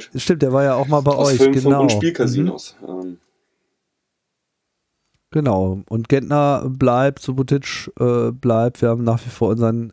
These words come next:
Speaker 1: äh, Captain, also die
Speaker 2: Aber
Speaker 1: ganzen
Speaker 2: ich
Speaker 1: Coolen
Speaker 2: find auch noch mal
Speaker 1: sind,
Speaker 2: neben
Speaker 1: äh,
Speaker 2: Kruse
Speaker 1: da.
Speaker 2: ist der absolute Monster-Move, muss man ganz ehrlich sagen, ist,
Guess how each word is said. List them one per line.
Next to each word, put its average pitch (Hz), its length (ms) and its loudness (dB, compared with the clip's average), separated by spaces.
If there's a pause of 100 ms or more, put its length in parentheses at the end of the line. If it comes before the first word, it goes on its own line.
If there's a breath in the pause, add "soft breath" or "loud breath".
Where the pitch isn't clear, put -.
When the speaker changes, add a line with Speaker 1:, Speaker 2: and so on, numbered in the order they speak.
Speaker 1:
äh, 107 460 0
Captain, 131 360 -2
also 120 180 2
die 120 40 4
Speaker 2:
Aber 120 100 6
Speaker 1:
ganzen 123 140 2
Speaker 2:
ich 120 100 -4
Speaker 1:
Coolen 135 280 2
Speaker 2:
find 123 60 2
auch 123 100 2
noch 120 140 0
mal 117 60 6
Speaker 1:
sind, 117 100 4
Speaker 2:
neben 127 160 4
Speaker 1:
äh, - 20 -6
Speaker 2:
Kruse 131 640 2
Speaker 1:
da. 110 260 2
Speaker 2:
ist - 160 -2
der - 100 2
absolute 101 300 -2
Monster-Move, 107 680 0
muss 120 100 -2
man 104 140 -2
ganz 92 140 -2
ehrlich 92 200 -2
sagen, 104 360 -2
ist, - 260 -14